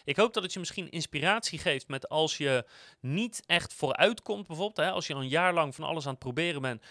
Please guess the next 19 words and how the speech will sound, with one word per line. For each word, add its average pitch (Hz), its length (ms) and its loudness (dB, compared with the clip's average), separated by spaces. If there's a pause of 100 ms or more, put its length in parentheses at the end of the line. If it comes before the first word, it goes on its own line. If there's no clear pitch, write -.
(140)
maar 127 100 0
niet 190 220 0
echt - 200 0
vooruitkomt, 185 560 0
dan 151 140 -4
kan 196 280 -2
dit 185 220 -2
dus 160 160 -4
een 143 100 -4
reden 135 280 2
zijn 170 260 0
dat 185 160 -6
je 143 80 -8
niet 175 380 -4
de 143 100 -2
goede 190 400 -4
soorten 156 480 -4
linken 131 440 -4
verzamelt. 117 640 -2